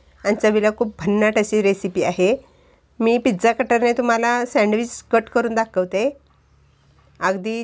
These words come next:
चीज घालून मी खूप सुंदर पद्धतीने सँडविच बनवलेले आहेत. कट केलेलं आहे, मी तुम्हाला उघडून दाखवते. आतलं फिलिंग खूप छान आहे, खायला पण खूप चविष्ट आणि करायला खूप सोपी पद्धत आहे.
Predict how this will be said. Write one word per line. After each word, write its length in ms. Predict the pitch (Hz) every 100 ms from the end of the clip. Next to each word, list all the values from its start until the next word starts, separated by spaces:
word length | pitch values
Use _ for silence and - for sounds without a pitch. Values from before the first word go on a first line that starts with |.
| 220 -
चीज 300 | 254 220 220
घालून 340 | 269 220 220
मी 120 | 233 233
खूप 180 | 233 -
सुंदर 400 | - 220 208 214
पद्धतीने 720 | 226 208 196 220 220 214 208 208 - _ _ _ _ _ _ -
सँडविच 440 | - 226 196 190 185
बनवलेले 540 | 202 185 180 185 175
आहेत. 320 | 175 175 190 262 _ _ _ _ _ _ _ _ _ _ _
कट 140 | 254 226 -
केलेलं 300 | 220 208 202
आहे, 160 | 202
मी 120 | 202
तुम्हाला 240 | 208 208 208
उघडून 300 | 180 180 208
दाखवते. 600 | 208 - 165 190 220 -
आतलं 260 | 196 190 202 -
फिलिंग 240 | 190 202
खूप 340 | 202 202 - -
छान 200 | 214 202
आहे, 320 | 196 175 226 - _ _ _ -
खायला 320 | 208 196 202
पण 240 | 233 226
खूप 460 | 226 220 - - -
चविष्ट 400 | 208 190 - 202 226 - _ _ _ -
आणि 160 | - 208
करायला 360 | 220 208 214 220
खूप 140 | 226
सोपी 340 | - 214 220 240
पद्धत 320 | 240 190 196
आहे. 340 | 202 185 190